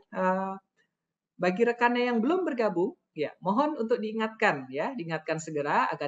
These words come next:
dapat bergabung bersama Bapak Ibu di channel yang sama, ya, yaitu Ngopi Bareng Yokogawa di Proses Industri. Oke, eh, silakan, eh, next.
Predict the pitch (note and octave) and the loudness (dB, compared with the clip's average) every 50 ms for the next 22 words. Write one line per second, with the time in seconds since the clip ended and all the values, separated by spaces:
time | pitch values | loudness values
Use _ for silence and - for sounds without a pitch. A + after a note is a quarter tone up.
0 | C#3+ C#3 C3+ - F3 F3 E3 D3+ D3 D#3+ F3 F#3 A#3 A#3 A3+ G3 F#3 F#3+ F3 E3 | -4 -4 -4 -6 -6 -6 -6 -6 -4 -2 -2 -2 0 -2 -2 -2 -2 -2 0 0
1 | E3+ E3 D#3+ E3 D#3+ E3 C#3+ E3 D#3+ D#3 E3+ A3 D#4+ D#4 - _ - C#3+ D3 C#3+ | 0 0 0 0 0 2 0 0 2 2 2 2 2 2 -2 _ -10 -8 -8 -6
2 | - D3+ C#3+ C#3+ C#3+ C#3+ C#3+ C#3 C#3+ C#3+ C#3+ C3+ C3 C3+ D#3+ G3 G#3+ E3+ D3+ F3 | -6 -6 -6 -4 -4 -4 -4 -4 -6 -6 -6 -6 -6 -4 -4 -4 -2 -2 -4 -6
3 | G#3 - _ _ _ _ - - - - - - C#3+ C3+ C#3+ D#3 G#3 G#3+ - B3 | -6 -8 _ _ _ _ -12 -10 -8 -8 -8 -8 -8 -4 -2 -2 -2 -2 -4 -4
4 | A3+ G3 F3+ F3+ F3+ F3+ F3 A2 C#3+ D3 D3 D#3 D3+ D3 D3+ D3 D#3 F3 F3+ D#3 | 0 0 2 2 2 0 -2 -2 -2 -2 0 0 -2 -2 0 0 0 0 -2 -4
5 | - - B2 B2+ A#2+ - C#3+ C#3 C3+ - - - D3 C#3 C#3 C3+ C3 C3+ _ - | -6 -10 -10 -10 -10 -8 -8 -10 -10 -10 -12 -12 -12 -10 -10 -10 -12 -14 _ -16
6 | - - - _ _ _ _ _ _ _ _ _ _ _ _ _ - D3+ D#3+ F3 | -16 -16 -18 _ _ _ _ _ _ _ _ _ _ _ _ _ -8 -6 -4 -2
7 | E3 A#2 - - - - F3 F#3+ G3 G3+ G3+ G3+ G3+ - A3 G#3+ A3+ A3+ C#4 D4 | -2 -4 -4 -6 -6 -2 0 2 2 4 2 2 0 2 2 2 2 2 2 0
8 | D#4 D#4+ D4 _ _ _ - G3 F#3 F3+ F3+ F3+ F3 F3 F#3 A3+ - - - - | 0 -2 -6 _ _ _ -8 -6 -4 -4 -4 -4 -4 -4 -4 -6 -6 -8 -12 -18
9 | - - - | -18 -20 -20